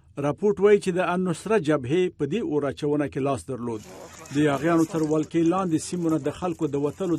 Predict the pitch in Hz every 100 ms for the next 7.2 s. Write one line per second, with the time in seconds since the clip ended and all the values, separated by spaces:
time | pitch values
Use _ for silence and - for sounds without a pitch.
0 | 151 180 151 143 123 135 143 135 151 170
1 | 170 - - - - 147 165 - 247 160
2 | 127 131 151 127 131 135 - 143 131 165
3 | 135 139 - 139 120 110 - - - -
4 | - - - 151 165 185 196 180 190 196
5 | 220 226 - 202 147 175 214 180 190 185
6 | 175 156 156 196 208 180 - 247 240 147
7 | 117 123